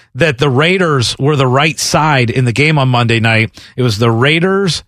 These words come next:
and the Ravens. So I put together this little parlay, and here's what it was. It was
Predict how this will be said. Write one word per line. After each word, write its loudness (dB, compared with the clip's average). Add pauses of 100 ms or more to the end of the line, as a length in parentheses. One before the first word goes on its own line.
and 0
the 0
Ravens. -2
So 0 (280)
I 0
put 0
together 0
this -2
little 0
parlay, 0
and -2
here's 0
what 0
it -4
was. 0
It -2
was 0